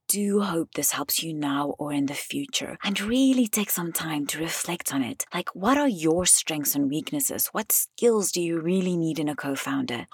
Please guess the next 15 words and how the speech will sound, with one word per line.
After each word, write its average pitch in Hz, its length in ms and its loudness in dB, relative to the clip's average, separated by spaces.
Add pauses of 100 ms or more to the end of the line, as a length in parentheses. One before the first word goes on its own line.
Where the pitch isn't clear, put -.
What 233 340 2
are 226 100 4
your 190 320 2
values 156 680 2
for 160 120 -6
yourself? - 720 -2 (100)
And 214 300 4
then 135 320 0
what 156 160 -2
are 160 80 2
the 160 120 -4
core 160 260 0
values 147 460 -2
of 139 140 -8
your 135 140 -4